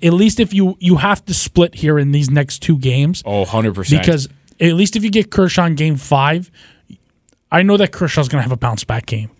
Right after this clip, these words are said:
Speaker 1: He's Clayton Kershaw. He's one of the best pitchers in all of baseball, if not the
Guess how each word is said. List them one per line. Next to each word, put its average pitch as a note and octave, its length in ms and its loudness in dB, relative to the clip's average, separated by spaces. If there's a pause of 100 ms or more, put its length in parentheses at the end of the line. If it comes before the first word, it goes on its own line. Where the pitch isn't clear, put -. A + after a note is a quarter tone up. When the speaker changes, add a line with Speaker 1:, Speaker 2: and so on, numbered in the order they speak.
Speaker 1:
He's C#3 140 -4
Clayton D3 260 -2
Kershaw. A#2+ 320 -4
He's A#2 140 -2
one D#3 100 6
of D#3 60 2
the D3+ 60 -2
best C#3 200 -2
pitchers C3 300 -4
in B2 60 -4
all C#3 220 0
of A#2 100 -8
baseball, A#2 460 -8 (420)
if - 200 -2
not D3+ 280 2
the C3+ 200 0